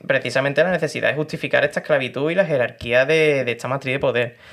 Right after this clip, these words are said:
O sea, la deuda histórica es doble con los pueblos originarios y con los afrodescendientes. No se puede entender, mm, desde dos puntos de vista distintos.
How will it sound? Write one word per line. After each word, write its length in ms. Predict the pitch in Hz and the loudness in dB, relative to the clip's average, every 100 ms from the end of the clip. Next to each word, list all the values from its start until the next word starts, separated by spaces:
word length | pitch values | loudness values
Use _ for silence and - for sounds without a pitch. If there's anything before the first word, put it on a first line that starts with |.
| - - - | -20 -20 -2
O 40 | |
sea, 140 | 135 117 | 2 4
la 140 | 110 | 4
deuda 240 | 110 135 | 2 4
histórica 420 | 165 165 160 185 170 | 2 2 0 2 2
es 100 | 123 | 4
doble 380 | 160 131 107 | 4 4 -2
con 160 | - 120 | -4 -4
los 100 | 110 | -4
pueblos 280 | - 123 143 | -4 0 2
originarios 560 | 151 160 151 156 185 - | 2 0 0 0 -2 -6
y 60 | |
con 140 | 156 135 | -2 0
los 80 | 117 | 0
afrodescendientes. 840 | - 107 104 104 104 160 156 117 - - | -2 -2 -2 -2 0 -2 -2 -8 -10 -12
No 140 | 131 113 | -8 -4
se 100 | 143 | -2
puede 160 | 143 139 | 0 0
entender, 680 | 127 127 120 127 160 - - | 2 0 2 2 2 -4 -12
mm, 560 | - 147 139 135 127 120 | -6 -4 -2 -2 -4 0
desde 220 | 123 117 | 0 0
dos 120 | 117 | -2
puntos 280 | 156 151 151 | -4 0 0
de 60 | 127 | 0
vista 200 | 127 135 | -2 -2
distintos. 480 | 117 - 185 - | -2 -2 -4 -6